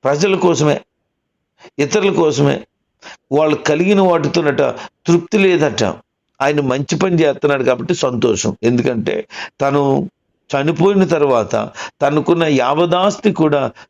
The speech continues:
ట్రస్టులకే రాసి పట్టేశాడు. అంటే బ్రతుకున్నంత కాలం అది అతని చేతిలో ఉంటది.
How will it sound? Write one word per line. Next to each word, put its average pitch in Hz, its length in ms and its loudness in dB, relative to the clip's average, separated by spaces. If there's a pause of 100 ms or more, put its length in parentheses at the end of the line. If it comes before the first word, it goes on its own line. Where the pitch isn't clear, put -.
(140)
ట్రస్టులకే 180 540 0
రాసి 156 300 0
పట్టేశాడు. 113 500 0 (500)
అంటే 151 200 -2
బ్రతుకున్నంత 175 680 2
కాలం 165 460 0 (120)
అది 147 260 0
అతని 147 340 -2 (120)
చేతిలో 156 260 0
ఉంటది. 123 400 2